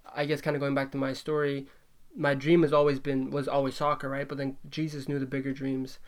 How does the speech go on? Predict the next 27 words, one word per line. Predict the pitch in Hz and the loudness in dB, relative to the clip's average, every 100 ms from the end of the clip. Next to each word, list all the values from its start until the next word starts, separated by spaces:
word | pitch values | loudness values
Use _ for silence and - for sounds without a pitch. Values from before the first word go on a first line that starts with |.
| - - | -18 -6
And | 151 | -2
actually, | 147 156 | 0 -2
this | 147 160 | -4 -6
is | 165 | -4
so | 170 | -4
funny | 151 143 | 0 0
because | 139 135 | -2 -4
I'm | 139 131 | -4 -4
studying | - 151 156 | -2 0 0
political | 151 151 143 139 | 0 -2 -2 -4
science | - 135 135 | -4 -4 -2
right | 151 | -2
now. | 151 170 185 - | 0 -2 -4 -10
Should | - | -6
probably | 147 135 | -4 -2
wrap | 135 139 | -4 -4
it | |
up | 135 143 | -8 -4
soon, | 139 | 0
but | 147 | 2
I'm | 151 143 | 0 0
studying | 160 156 | 0 0
political | 160 151 147 | 0 -2 -2
science | 135 139 139 147 | -2 0 0 0
right | 156 | 0
now. | 160 175 - - - - - | 0 -2 -6 -12 -12 -12 -2
And | 151 147 143 139 139 | 2 4 4 2 0